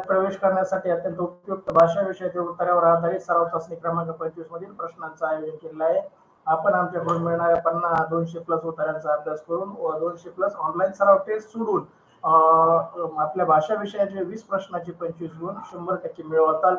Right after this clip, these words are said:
याची आम्ही खात्री देतो. फक्त तुम्ही वेळोवेळी अभ्यास करत चला. एकाच वेळेस तुमच्या पूर्ण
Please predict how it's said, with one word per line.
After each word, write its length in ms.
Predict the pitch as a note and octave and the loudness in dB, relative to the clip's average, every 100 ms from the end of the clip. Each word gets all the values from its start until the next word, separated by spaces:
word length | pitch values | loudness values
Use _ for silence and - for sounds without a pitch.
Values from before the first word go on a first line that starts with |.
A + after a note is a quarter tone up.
| E3 | -2
याची 300 | D#3+ D3+ E3 | -6 -8 -8
आम्ही 180 | D#3 D3+ - | -8 -8 -10
खात्री 220 | - F3 | -8 -6
देतो. 440 | F3 E3+ G3 G3 - _ _ - | -8 -4 -4 -4 -10 _ _ -10
फक्त 240 | D#3+ - | -6 -2
तुम्ही 420 | E3+ E3+ E3+ E3 | -2 -2 -4 2
वेळोवेळी 340 | F3 F3 E3+ E3 | 4 4 4 4
अभ्यास 400 | D3+ D#3 D#3+ - | 4 4 0 0
करत 180 | E3+ | -4
चला. 420 | F3 F3+ F3+ F#3+ F#3 | -2 0 4 4 2
एकाच 360 | F3 E3+ G3+ - | -6 2 2 2
वेळेस 300 | F3 F3 - | -2 -4 -6
तुमच्या 280 | E3+ E3 E3+ | -10 -4 -4
पूर्ण 300 | - F#3 | -2 -4